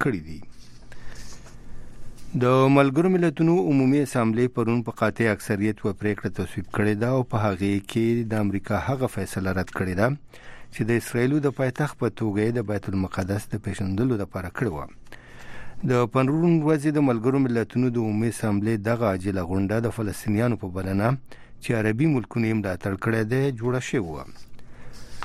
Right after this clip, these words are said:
د بلې خوا ترکیې د ملګرو ملتونو د امنیت د شورا دغه فیصله ستایلې ده، مګر ښاغلي ټرمپ بیا خبرداری ورکړی چې په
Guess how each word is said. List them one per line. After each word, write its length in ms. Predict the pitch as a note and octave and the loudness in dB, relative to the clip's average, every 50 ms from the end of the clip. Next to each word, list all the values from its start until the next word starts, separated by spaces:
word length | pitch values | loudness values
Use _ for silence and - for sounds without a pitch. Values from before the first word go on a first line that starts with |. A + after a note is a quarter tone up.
| - - - | -10 -6 -2
د 160 | - C3 A#2 | -2 0 2
بلې 160 | B2 B2+ B2+ A2+ - | 2 2 2 2 2
خوا 160 | D3 D#3+ F3 | 2 2 2
ترکیې 400 | E3 - F3+ C#3+ B2+ D#3 D#3 E3 D#3 D#3+ | 2 0 -4 -4 0 2 2 2 4 4
د 100 | D#3 D3+ | 2 4
ملګرو 380 | C#3+ C3 A#2+ C3+ C#3 C#3+ C#3+ | 2 2 2 2 2 4 4
ملتونو 400 | C3+ B2+ B2+ A#2 A2+ - B2+ C3 | 4 2 0 0 0 0 2 2
د 180 | B2+ B2 B2 A#2 | 2 2 2 2
امنیت 260 | A#2 A2 A2+ A#2 A2 A2 | 4 4 2 2 0 0
د 160 | A#2 G#2+ - | -2 -4 -2
شورا 240 | - A2 G#2+ G#2+ G2+ A2 | 0 0 0 0 0 0
دغه 180 | G#2 G#2 G2+ - | 0 -2 -2 -2
فیصله 380 | G#2+ F#2+ - - F#2+ G2 G2 - - | -4 -2 -2 -2 -2 0 -2 -2 -4
ستایلې 340 | - - G2 G#2 A2 A#2 A2+ | -2 0 0 2 2 2 2
ده، 140 | A2 B2+ C3 | 2 2 2
مګر 400 | C3 B2 B2 C3+ C3 D3 D3 D3 D3 C#3 - | 2 2 2 2 2 2 2 0 -2 -4 -8
ښاغلي 460 | - - B2 G#2+ G#2 A#2 B2 A#2 G#2 - - | -4 -2 0 0 2 2 0 0 -2 -4 -4
ټرمپ 500 | - B2 C3 C3+ A#2+ B2 D3 - - - - - - - - - - - - - - | 0 2 4 4 4 2 0 -4 -10 -18 -18 -18 -18 -18 -16 -16 -16 -16 -16 -4 0
بیا 120 | - B2 A2+ | 2 2 2
خبرداری 520 | - - A2+ G#2 G#2 G2 G2+ G#2 G#2 A2+ B2 | 2 0 0 0 2 2 2 2 4 4 4
ورکړی 360 | C3+ C3 B2+ A#2+ - C3+ C#3+ D3+ C3+ | 4 4 2 0 0 0 0 0 0
چې 120 | - C3 G#2+ | -2 -4 -4
په 60 | - | -2